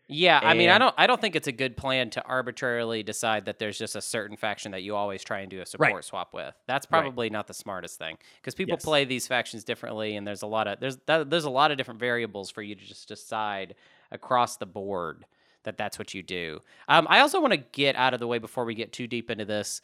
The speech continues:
Speaker 1: um, that our opinion is overall, Soul is definitely the better faction to Yin,
Speaker 2: Yes.
Speaker 1: right? Like,
Speaker 2: Right.
Speaker 1: I mean, just taking everything into account,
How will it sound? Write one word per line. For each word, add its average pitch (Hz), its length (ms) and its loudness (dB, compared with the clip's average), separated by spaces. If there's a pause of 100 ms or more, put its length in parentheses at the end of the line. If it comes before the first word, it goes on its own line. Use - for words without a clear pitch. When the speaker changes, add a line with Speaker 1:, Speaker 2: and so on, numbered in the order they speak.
(240)
Speaker 1:
um, 110 380 0 (220)
that 117 360 2 (240)
our 147 300 10
opinion 123 640 2
is 113 380 -4
overall, 120 1040 6
Soul 175 420 8
is 123 160 4
definitely 120 400 2
the 95 100 -6
better 95 300 -4
faction 98 480 -6
to 82 80 -14
Yin, 98 160 -4
Speaker 2:
Yes. - 380 2
Speaker 1:
right? 107 340 -2
Like, 117 100 0
Speaker 2:
Right. 107 160 2
Speaker 1:
I 127 60 -4
mean, 131 260 -2 (200)
just 160 200 0
taking 170 320 4
everything 156 440 4
into 117 240 0
account, 104 520 -2